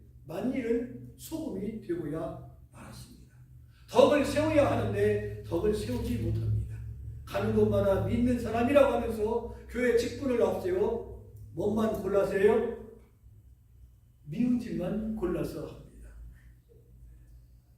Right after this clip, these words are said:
기독교인이라면 기업이나 기관에서 우선 채용해야 될 텐데, 다른 능력은 평가가 아주 좋은데 채용이 안 된다면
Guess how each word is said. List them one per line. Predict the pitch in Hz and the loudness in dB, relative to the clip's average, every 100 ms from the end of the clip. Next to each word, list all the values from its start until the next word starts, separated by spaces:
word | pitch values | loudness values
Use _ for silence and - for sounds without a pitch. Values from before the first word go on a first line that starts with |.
| - - _ _ _ _ _ - - - _ - - - - - - | -20 -20 _ _ _ _ _ -20 -20 -20 _ -20 -20 -20 -20 -20 -8
기독교인이라면 | 247 294 285 285 294 294 302 - | -2 2 6 8 10 10 8 -2
기업이나 | 254 269 277 285 269 | 2 4 4 4 4
기관에서 | - 254 262 285 - 294 - - - - | 2 4 6 6 6 4 2 -4 -10 -6
우선 | - 269 294 | 0 2 2
채용해야 | 294 349 330 320 294 262 | 4 6 6 8 8 6
될 | 233 226 | 4 -4
텐데, | 196 - - - _ _ _ _ | -6 -8 -12 -20 _ _ _ _
다른 | 240 302 294 | 2 4 4
능력은 | 285 311 302 294 - | 4 4 6 4 4
평가가 | 339 339 302 277 269 311 | 0 6 6 8 8 8
아주 | 330 330 | 8 6
좋은데 | 330 285 - - - - - _ _ | 6 4 2 -2 -4 -12 -20 _ _
채용이 | - 349 349 330 311 | -4 2 4 6 6
안 | 294 - | 4 6
된다면 | 330 330 277 214 - - - | 6 8 6 4 -4 -10 -18